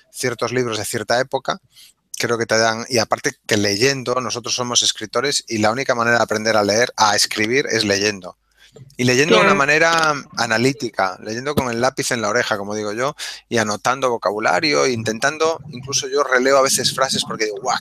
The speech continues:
Speaker 1: qué buena sintaxis tiene esta oración". Es una oración larga,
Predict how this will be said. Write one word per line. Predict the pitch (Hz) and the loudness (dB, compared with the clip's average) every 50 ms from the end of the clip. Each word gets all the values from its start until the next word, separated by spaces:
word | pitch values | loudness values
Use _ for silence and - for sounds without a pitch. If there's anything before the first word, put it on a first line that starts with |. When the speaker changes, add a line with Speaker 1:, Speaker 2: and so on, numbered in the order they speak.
| - | -4
Speaker 1:
qué | - 131 131 | -2 -2 -2
buena | 120 113 110 117 135 135 127 | -2 -4 -6 -4 -2 0 0
sintaxis | 113 - 110 104 - 113 107 - - 104 - - | 0 -2 -4 -4 -4 -4 -2 -2 -2 -2 -2 -2
tiene | 117 110 107 107 | -4 -6 -6 -6
esta | - - - 104 | -6 -4 -4 -2
oración". | 98 95 90 - - 117 110 113 117 120 _ - - - - - - - _ _ | 0 -2 -2 -4 -4 -8 -8 -10 -10 -16 _ -20 -20 -20 -20 -20 -20 -20 _ _
Es | - - - | -8 -4 -2
una | 113 110 | 0 0
oración | 104 101 - - 120 110 107 110 | 0 0 0 0 0 2 4 4
larga, | 120 120 - 127 123 127 | 4 4 4 2 2 0